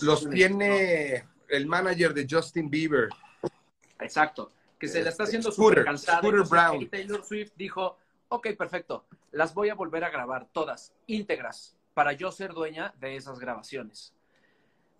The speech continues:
Speaker 2: Porque se pone, se pone duro el asunto de las pagaderas de las produccio-,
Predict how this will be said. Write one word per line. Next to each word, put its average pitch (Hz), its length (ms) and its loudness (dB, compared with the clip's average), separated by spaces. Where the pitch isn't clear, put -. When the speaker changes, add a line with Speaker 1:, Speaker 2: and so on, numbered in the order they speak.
Speaker 2:
Porque 110 520 -8
se - 140 -12
pone, 151 420 -2
se 123 160 -12
pone 156 320 -2
duro 151 320 0
el 113 120 -10
asunto 131 400 -8
de 113 120 -8
las 113 320 -12
pagaderas 123 580 -4
de 120 80 -12
las 113 180 -18
produccio-, 117 460 -12